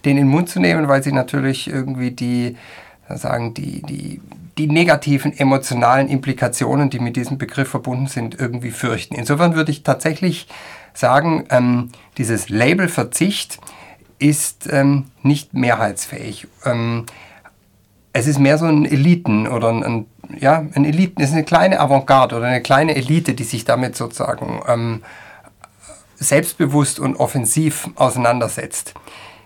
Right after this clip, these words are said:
Die Idee, die dahinter steckt, die halte ich allerdings möglicherweise schon für mehrheitsfähig. Denn es geht ja, ähm,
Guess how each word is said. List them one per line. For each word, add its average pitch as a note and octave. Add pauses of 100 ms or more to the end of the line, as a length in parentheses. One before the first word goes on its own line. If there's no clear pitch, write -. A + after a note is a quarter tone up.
(460)
Die -
Idee, C4
die G3+
dahinter A2+
steckt, - (840)
die G3
halte G#3+
ich -
allerdings F#3
möglicherweise F3
schon A#3+
für -
mehrheitsfähig. A2+
Denn B2+
es C3+
geht D#3
ja, E3 (680)
ähm, C3